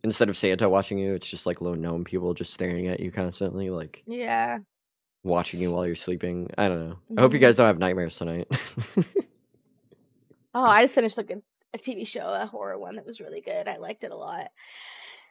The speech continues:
Speaker 2: I
Speaker 1: I've
Speaker 2: really
Speaker 1: been
Speaker 2: like
Speaker 1: watching
Speaker 2: this
Speaker 1: Stranger Things. I, I've really been enjoying some horror stuff, so. What, what have you been watching?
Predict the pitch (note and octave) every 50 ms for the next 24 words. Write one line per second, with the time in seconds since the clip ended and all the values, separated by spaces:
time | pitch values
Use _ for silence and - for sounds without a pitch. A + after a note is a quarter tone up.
0 | _ _ _ - - B3+ C4 - C4 A#3+ A3+ A3 - C4+ A#3 - - - F2 F2
1 | F2 F2+ - - F2 E2+ F2 F2 F2 - G#2 A2+ A2+ G#2 G2+ G#2 G2+ - - A2
2 | C3 C3+ A2 E2 F#2+ F2+ F2+ F2 D#2+ F2 F2 E2+ E2+ E2+ E2+ E2 - - E2 E2+
3 | F2+ F2 F2 F#2 F2+ - - F2 F2 - - - - F2 E2+ E2+ F2+ F#2+ - _
4 | _ _ _ _ _ _ _ _ _ _ _ _ _ _ _ _ _ _ _ _
5 | _ _ - G#2+ G2+ F2+ G2 G2+ F#2+ G2+ G2 E2+ F#2 F2 F2 E2+ F2 - - F2+
6 | F2+ G2+ G#2+